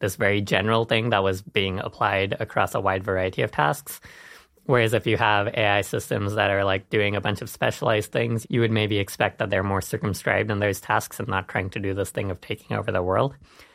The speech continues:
Um, so that's one thing. I'm not sure how much I believe that, but, like, that's one thing. Uh, you would still be worried about the system of many specialized systems as a whole overall implementing via communication between all of them some sort of goal-directed,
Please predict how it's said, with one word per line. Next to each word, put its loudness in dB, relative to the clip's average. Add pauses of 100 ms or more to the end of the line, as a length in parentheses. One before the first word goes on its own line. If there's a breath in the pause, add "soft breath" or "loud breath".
(440 soft breath)
Um, 2
so 0
that's 2
one 0
thing. -4 (220)
I'm 2
not 4
sure 0
how 4
much -6
I -2
believe -8
that, 2
but, -6
like, -2
that's -4
one -8
thing. -6 (480 soft breath)
Uh, 4
you 4
would 2
still 4
be 4
worried 2
about 2
the 2
system 0 (200)
of 4
many 2
specialized 0
systems -4
as 0
a 2
whole 4
overall 4 (360 soft breath)
implementing 0 (160)
via 2
communication -2
between -6
all 2
of 2
them -2
some -4
sort -4
of -8
goal-directed, 0